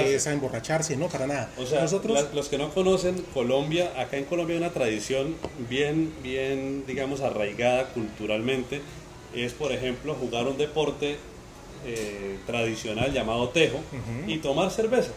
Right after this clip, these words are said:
Speaker 2: beber
Speaker 1: Claro.
Speaker 2: cerveza con amigos, es bastante divertido. Por, ¿usted considera que la cerveza artesanal no es pa' sentarse como lo hacía mucha gente a beber y beber y beber?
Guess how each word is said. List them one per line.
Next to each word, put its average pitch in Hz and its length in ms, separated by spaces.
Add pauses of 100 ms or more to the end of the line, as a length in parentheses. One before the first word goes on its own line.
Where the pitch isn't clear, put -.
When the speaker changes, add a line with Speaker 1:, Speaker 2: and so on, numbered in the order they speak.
Speaker 2:
beber 123 240
Speaker 1:
Claro. 165 200
Speaker 2:
cerveza 160 260
con 120 140
amigos, 143 420 (400)
es 131 80
bastante 135 420
divertido. 120 520 (800)
Por, 143 140 (100)
¿usted - 180
considera 170 440
que 131 220 (100)
la 131 160
cerveza 131 360
artesanal 135 540
no 151 180
es 151 120
pa' 156 160
sentarse 131 720
como 113 220
lo 104 100
hacía 127 260
mucha 135 260
gente 135 340
a 123 80
beber 127 520
y 127 80
beber 117 440
y 123 100
beber? 113 340